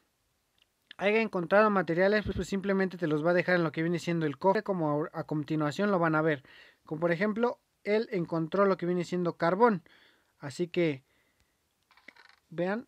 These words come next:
aquí tengo carbón y iron. Lo que voy a hacer es activarlo para ver si se quita ese carbón de ahí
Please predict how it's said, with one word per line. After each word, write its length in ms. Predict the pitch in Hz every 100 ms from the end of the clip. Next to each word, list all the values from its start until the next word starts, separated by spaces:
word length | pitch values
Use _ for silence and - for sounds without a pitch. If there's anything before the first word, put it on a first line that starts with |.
| -
aquí 200 | 156 180
tengo 420 | 185 185 160 -
carbón 520 | - 208 202 190 202 - -
y 160 | 175
iron. 340 | 170 151 143 147
Lo 80 |
que 80 | 151
voy 80 | 196
a 40 |
hacer 140 | 233 269
es 120 | 226
activarlo 520 | 214 - 160 175 202
para 120 | 196
ver 120 | 175 170
si 120 | 190
se 200 | 170 131 _ _ -
quita 260 | 175 185
ese 180 | 175 190
carbón 360 | 165 151 165 175
de 60 |
ahí 300 | 170 185 262